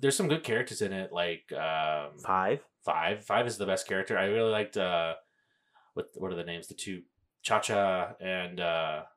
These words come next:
Speaker 1: uh, they're not, they, they're only in the first season, but
Speaker 2: Oh, I know who you're talking about. Yeah, yeah.
Speaker 1: Yeah.
Speaker 2: Wanda Sykes and,
Speaker 1: Not
Speaker 2: uh,
Speaker 1: Wanda Sykes.
Speaker 2: it's not Wanda Sykes?
Speaker 1: It's not Wanda
Speaker 2: Mary J.
Speaker 1: Sykes.
Speaker 2: Blige.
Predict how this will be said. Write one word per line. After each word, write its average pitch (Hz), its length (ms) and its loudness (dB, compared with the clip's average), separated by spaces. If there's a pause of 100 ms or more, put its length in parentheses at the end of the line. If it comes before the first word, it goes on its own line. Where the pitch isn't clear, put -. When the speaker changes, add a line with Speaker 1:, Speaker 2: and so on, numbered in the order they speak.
Speaker 1:
uh, - 100 -4
they're 107 140 0
not, 104 340 -2
they, 95 320 -2
they're 107 120 0
only 101 120 0
in 90 40 -6
the 85 60 -8
first 92 240 -6
season, 82 320 -6
but 80 280 -6 (1600)
Speaker 2:
Oh, 135 460 12
I 117 80 8
know 117 100 6
who 117 60 4
you're 110 80 4
talking 104 140 2
about. 98 200 6
Yeah, 98 140 4
yeah. 95 120 4
Speaker 1:
Yeah. 95 80 2
Speaker 2:
Wanda 107 280 6
Sykes 107 420 6
and, 95 380 0
Speaker 1:
Not 101 180 0
Speaker 2:
uh, - 20 0
Speaker 1:
Wanda 95 180 -2
Sykes. - 420 -10
Speaker 2:
it's - 100 -6
not 156 120 8
Wanda 175 180 4
Sykes? 311 320 -10
Speaker 1:
It's - 100 -8
not 85 140 -8
Wanda 127 100 -2
Speaker 2:
Mary 135 160 8
J. 131 100 6
Speaker 1:
Sykes. 127 60 4
Speaker 2:
Blige. 110 300 8